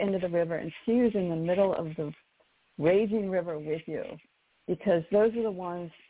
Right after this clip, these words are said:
who you want to be with when it comes to things starting to really rock and roll on the planet. And, you know, we live in really interesting times,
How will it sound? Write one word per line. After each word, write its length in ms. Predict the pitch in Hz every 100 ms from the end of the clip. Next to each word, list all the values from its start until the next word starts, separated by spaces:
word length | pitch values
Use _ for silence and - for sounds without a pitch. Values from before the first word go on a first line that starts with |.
| 170
who 380 | 196 175 170 160 _
you 160 | - 233
want 220 | 269 208
to 100 | 202
be 180 | 247 294
with 320 | 277 170 165
when 160 | 170 180
it 120 | 180 -
comes 300 | 202 190 196 - -
to 340 | 196 180 175 - - _ _
things 200 | 208 208 214
starting 300 | 190 180 185
to 120 | 196
really 280 | 170 165 170
rock 280 | 160 151 156
and 140 | 185
roll 180 | 160 151
on 100 | 156
the 60 | 175
planet. 640 | - 208 254 208 147 - _ _ _ _ _ - - -
And, 520 | 185 180 175 175 175 175 - _ _ _ _ _ _
you 140 | 180 190
know, 200 | 175 175
we 460 | 180 220 220 214 -
live 340 | 202 208 214
in 160 | 233 202
really 300 | 190 185 -
interesting 500 | 175 180 - 175 175
times, 560 | 185 190 220 180 -